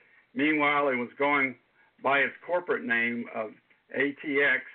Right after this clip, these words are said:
Incorporated. An administrative judge is presently reviewing the application at the request of the Department of Transportation. June twenty-fifth,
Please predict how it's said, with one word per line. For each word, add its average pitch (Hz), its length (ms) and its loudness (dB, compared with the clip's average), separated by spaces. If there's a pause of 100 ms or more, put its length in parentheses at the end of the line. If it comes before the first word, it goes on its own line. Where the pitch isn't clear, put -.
(140)
Incorporated. 120 800 -2 (760)
An 123 80 -4
administrative 139 760 0
judge 135 260 0
is 113 180 -12 (100)
presently 123 580 -2 (140)
reviewing 123 540 -2
the 113 100 -2
application 117 880 -2 (500)
at 120 160 -4
the 127 80 -6
request 131 560 -2
of 120 160 -8
the 117 60 -8
Department 123 540 -2
of - 80 -14
Transportation. 117 920 -2 (720)
June 123 260 0
twenty-fifth, 135 600 -2